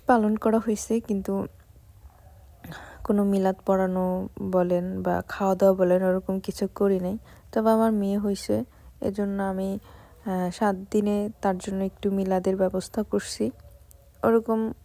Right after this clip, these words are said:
কাউকে দাওয়াত করা হয় নাই। ভাবছি যে আমার বাবার বাড়িতে আমরা আর হচ্ছে আমার শ্বশুর শাশুড়ি বা দেবর আসবে, তাদেরকে নিয়ে, আহ, একটু দুপুরে খাওয়া দাওয়া করব আর হচ্ছে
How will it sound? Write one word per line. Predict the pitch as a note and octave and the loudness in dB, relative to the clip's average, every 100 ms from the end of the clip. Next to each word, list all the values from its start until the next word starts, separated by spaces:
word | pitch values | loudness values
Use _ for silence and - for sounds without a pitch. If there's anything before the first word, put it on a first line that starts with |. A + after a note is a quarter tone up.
| - - | -20 0
কাউকে | G3+ F#3 G3 | 2 2 -2
দাওয়াত | F#3+ F#3+ G3 | 2 2 0
করা | - G3+ G3 F#3+ | 0 4 4 4
হয় | G3 F#3 | 0 0
নাই। | F#3 B3 - - - - - G#3 | -2 -4 -8 -20 -20 -20 -6 -2
ভাবছি | G#3+ - - A3 | -2 -4 -4 0
যে | G#3+ A3 | 2 2
আমার | - G3+ G3 F#3+ | 2 2 2 2
বাবার | G3 F#3 G3 | 2 2 2
বাড়িতে | G3 G3+ G3 G#3 G#3 G#3 - - _ | 2 2 0 0 0 -2 -10 -20 _
আমরা | G3+ F#3+ G#3 G#3 | -2 0 2 2
আর | G3+ F#3 | 0 -2
হচ্ছে | F3+ - G3 | -6 -4 -4
আমার | F#3+ F#3+ | -2 -4
শ্বশুর | - G3 - | -4 -6 -4
শাশুড়ি | F#3+ G3+ F#3 G3 F#3+ | -4 -4 -2 -2 -2
বা | F#3+ F#3 F#3 - - A3 | 2 2 2 -2 -6 0
দেবর | G3+ F#3+ G3 | 4 4 4
আসবে, | F#3+ F3+ - A3+ - - - - - - - - - - - - - - - - - | 2 0 0 -2 -2 -18 -20 -20 -20 -20 -20 -20 -20 -20 -20 -20 -20 -20 -20 -20 2
তাদেরকে | G#3 F#3 F#3+ G3+ | 2 4 0 0
নিয়ে, | G3 G3 A3 C4 - - - | 0 0 0 -2 -6 -20 -12
আহ, | G#3 F#3 F#3 F#3 - - | -4 -2 -2 -4 -6 -10
একটু | G3 - F#3 F#3 G3+ | -6 -2 -2 -2 -2
দুপুরে | G3+ G3 G3 | -4 0 -2
খাওয়া | G3 - F#3+ | -2 -2 0
দাওয়া | F#3 F#3+ | 4 4
করব | F#3+ - F#3 A3 B3+ | 4 0 -2 0 -2
আর | - F#3+ | 0 0
হচ্ছে | F#3 - - F#3+ | 0 -4 -4 -4